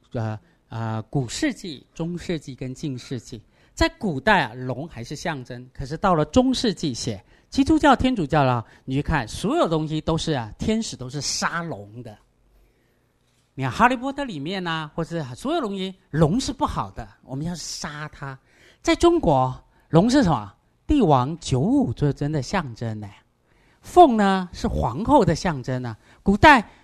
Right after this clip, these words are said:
你没有人是可以穿龙凤的衣啊，现在好像大家都可以穿了哈。我要讲的公德理智是不同，哎，所以先回答一个问题，就是说，在西方，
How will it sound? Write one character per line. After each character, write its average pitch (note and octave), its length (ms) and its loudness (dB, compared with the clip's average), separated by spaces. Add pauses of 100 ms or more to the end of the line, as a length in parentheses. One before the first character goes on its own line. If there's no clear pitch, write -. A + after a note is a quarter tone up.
(180)
你 G#3 580 -2
没 A3 180 0
有 D#4+ 120 4
人 G3+ 180 4
是 A3+ 100 -6
可 - 180 -4
以 F#3+ 60 -2
穿 G3 440 -2
龙 C3+ 280 -2
凤 F#3+ 220 -4
的 C#3 120 -6
衣 B2 200 -8
啊， A2 140 -6 (200)
现 C#4 220 -10
在 F3 240 2 (320)
好 - 100 -14
像 D3+ 140 -6
大 C#3+ 120 -12
家 C3+ 80 -10
都 C3 100 -14
可 B2 80 -16
以 G#2+ 60 -16
穿 A2 240 -16
了 G#2 60 -18
哈。 G2+ 260 -20 (540)
我 E3 120 4
要 C4+ 80 8
讲 D3+ 200 -2
的 C#3 140 -2
公 G#3 240 -4
德 D3 160 2
理 B2 260 -6
智 E3 240 -6
是 B2+ 80 -8
不 - 160 -10
同， G#2 240 -10 (120)
哎， E3 200 -2 (200)
所 - 180 2
以 D#3+ 260 2 (360)
先 A3 200 -4
回 D#3 140 -4
答 A#2+ 180 -4
一 B2+ 60 -6
个 C3+ 80 -4
问 C3+ 180 -4
题， F#2+ 300 -12 (260)
就 B3+ 140 -4
是 C#4 100 -4
说， A3 400 4 (1160)
在 D#4 120 2
西 D4+ 300 2
方， C4+ 340 4